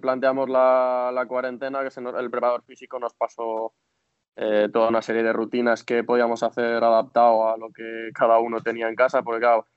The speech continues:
nosotros tenemos la suerte que vivimos aquí en Cangas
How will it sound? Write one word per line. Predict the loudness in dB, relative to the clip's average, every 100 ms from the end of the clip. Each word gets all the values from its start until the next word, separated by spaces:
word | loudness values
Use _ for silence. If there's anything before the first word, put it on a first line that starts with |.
| _ -8
nosotros | -4 -2
tenemos | 0 2 2
la | 0
suerte | -2 -8 -6
que | -6
vivimos | -4 -6 -6 -8
aquí | -10 -8
en | -4
Cangas | -2 -2 -2 -6